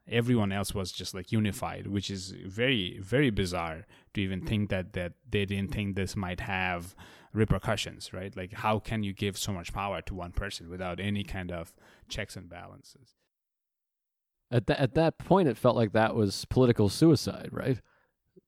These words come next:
Speaker 1: Like,
Speaker 2: To say,
Speaker 1: oh, for
Speaker 2: "No, what?"
Speaker 1: sure. And,
Speaker 2: People would
Speaker 1: and
Speaker 2: be like, "Fuck that guy."
Speaker 1: Right, right. And, uh, and it is interesting, like, the amount of courage you, you might have to have to be like, "Okay, let's think about this," right? Like,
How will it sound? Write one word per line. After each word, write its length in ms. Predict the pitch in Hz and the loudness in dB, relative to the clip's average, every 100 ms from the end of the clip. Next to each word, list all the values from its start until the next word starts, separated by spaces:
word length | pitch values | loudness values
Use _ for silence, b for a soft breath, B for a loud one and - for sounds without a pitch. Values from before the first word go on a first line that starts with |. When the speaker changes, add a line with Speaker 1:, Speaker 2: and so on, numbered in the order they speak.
| _ _ _ | _ _ _
Speaker 1:
Like, 100 | 127 | 6
Speaker 2:
To 100 | 120 | 8
say, 360 | - 117 110 107 | 10 10 12 12
Speaker 1:
oh, 220 | 185 143 | 12 12
for 40 | |
Speaker 2:
"No, 280 | 139 156 123 98 | 12 12 12 12
what?" 320 | 101 135 143 | 12 12 12
Speaker 1:
sure. 120 | 98 123 | 10 2
And, 160 | 120 127 | 4 8
Speaker 2:
People 200 | 139 131 | 12 12
would 80 | 127 | 12
Speaker 1:
and 40 | |
Speaker 2:
be 100 | 120 | 12
like, 260 | 120 113 101 | 12 12 10
"Fuck 420 | - - 131 - | 2 2 2 4
that 220 | 120 117 | 4 4
guy." 320 | - 80 95 - | 4 -2 -2 -2
Speaker 1:
Right, 420 | 117 117 92 87 | 4 4 4 -2
right. 320 | 113 101 87 - | 0 0 -2 -4
And, 220 | 101 98 | -4 -2
uh, 240 | 95 95 92 | -2 -4 -6
and 200 | 107 107 | -6 -4
it 160 | 104 143 | 2 6
is 160 | 180 | 6
interesting, 480 | 139 139 185 - 117 | 6 4 4 4 0
like, 220 | 101 101 | 0 -2
the 280 | 104 92 90 | 0 0 0
amount 320 | 95 104 98 | 0 -2 0
of 220 | 104 95 - b b b | 0 -2 -6 b b b
courage 420 | - 131 131 104 | 4 6 6 2
you, 100 | 107 | 0
you 280 | 101 107 104 | 0 -2 -2
might 220 | 101 95 | -2 -2
have 200 | 101 92 | -4 -6
to 80 | 92 | -4
have 200 | 92 92 | -4 -4
to 140 | - 95 | -6 -8
be 240 | - 101 | -4 -2
like, 160 | 98 98 | -2 -2
"Okay, 240 | 120 135 | 0 2
let's 220 | 107 104 | 2 -2
think 240 | - 123 113 | -2 -2 -2
about 300 | - - - | -6 -8 -10
this," 260 | 104 - | -12 -4
right? 180 | 98 104 | -4 -2
Like, 280 | 95 95 | -4 -6